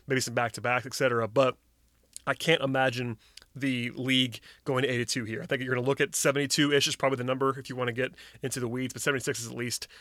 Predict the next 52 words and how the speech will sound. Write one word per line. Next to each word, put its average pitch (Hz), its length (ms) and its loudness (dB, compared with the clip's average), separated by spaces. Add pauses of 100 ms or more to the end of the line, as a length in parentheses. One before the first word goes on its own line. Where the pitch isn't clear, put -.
(240)
uh, 127 120 -2
listed 123 540 -4
on 117 400 -4
this, 123 280 -4
uh, 117 100 -6
particular 120 420 -6
reporting. 127 480 -8 (380)
Also, 180 440 6
they 147 100 2
had 156 100 6
the 131 80 -2
playoff 165 360 4
format 151 560 4
is 127 140 -2
up 139 140 0
for 139 80 -2
debate. 131 280 0
This 156 120 -2
is 143 80 -4
a 123 80 0
big 160 300 0
talking 135 280 0
point. 135 180 -2
It's 123 80 -6
got 135 120 0
a 123 60 0
lot 127 120 0
of 123 60 -2
attention, 131 420 -4 (300)
partic-, - 180 -6
particularly 156 300 2
on 131 60 2
Sun-, 143 180 0
on 127 100 -6
Sunday 143 220 2
and 120 100 0
Monday, 127 240 2
in 120 80 0
my 120 120 0
opinion, 120 340 -2 (300)
on 117 180 -6
Twitter. 139 400 4 (320)
But 147 160 4
you 131 80 -4
could 196 120 6
have 180 120 8
the 190 80 2
traditional 185 520 6 (220)
one 156 220 4
through 160 220 0
eight 156 180 2
playoffs, 156 560 4